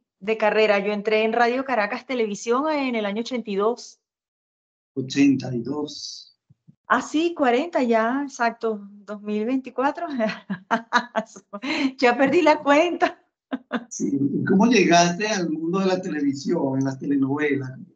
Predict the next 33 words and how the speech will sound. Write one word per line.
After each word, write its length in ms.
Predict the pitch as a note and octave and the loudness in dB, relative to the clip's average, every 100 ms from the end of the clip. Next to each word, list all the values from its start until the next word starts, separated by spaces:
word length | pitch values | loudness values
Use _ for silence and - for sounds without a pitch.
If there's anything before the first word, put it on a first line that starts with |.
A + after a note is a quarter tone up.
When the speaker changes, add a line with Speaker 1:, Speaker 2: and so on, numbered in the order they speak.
| _ | _
Speaker 2:
¿Quién 220 | - F3 | 0 2
te 160 | F#3 G3+ | 4 4
llevó? 320 | E3 C#3+ D3+ | 4 4 2
Según 320 | D3+ D#3+ D#3 D3 | 0 -2 -2 0
Wiki-, 500 | D3+ C#3+ C#3+ A#2 B2+ | 0 2 0 -2 -6
Wikipedia 760 | D#3+ - - - F#3+ G#3 A#3 | -6 -4 -6 -2 2 2 4
dice 320 | G3 F3+ G3 F#3+ | 2 2 0 -2
que 140 | - | -4
fue 140 | - | -2
una 180 | E3+ F3 | -2 2
amiga, 560 | E3+ F3 F3+ F3+ G3 A3+ - _ _ _ _ - | 4 6 6 4 0 -2 -8 _ _ _ _ -8
por 120 | E3+ | -4
medio 280 | D3+ D3 C#3+ | -4 0 4
de 100 | C#3 | 4
una 160 | C#3+ | 2
amiga 320 | D#3+ F3 E3 | 0 -2 0
de 100 | F3 | 0
la 60 | E3 | -2
universidad. 720 | D#3 C#3 C3 - A2+ B2+ - - - _ _ _ _ _ _ _ | 2 2 2 -4 -12 -14 -16 -20 -20 _ _ _ _ _ _ _
Speaker 1:
Sí, 540 | - - A#3 A3+ F#3+ | -20 -8 -4 -4 -4
yo 180 | F#3 A3 | 6 6
llegué 380 | G#3 A#3 A#3 B3+ | 8 4 4 2
a 120 | C4 | 2
Radio 360 | B3+ B3+ C#4 C#4 | -2 0 0 0
Caracas 800 | B3 A3 G#3+ G#3+ C4+ C#4+ - - | 2 4 4 4 -2 -4 -10 -4
Televisión 760 | A3+ G#3+ G3+ G3 A3 A3 B3+ | 0 0 -2 -4 -2 -2 -2
por 160 | C4 A#3 | -2 0
una 160 | G#3+ | 2
amiga 380 | G#3+ A3+ A3+ B3+ | 0 0 0 -2
que 60 | C4 | -6
estudiaba 420 | - G#3 F#3 G#3+ | -6 -2 0 -2
conmigo 560 | C4 A3+ G#3 F#3+ A#3+ A#3 | -2 -2 -2 0 0 0
economía 680 | A3+ G#3 F#3+ F#3 F#3+ A3+ | -2 -2 -2 -4 -4 -4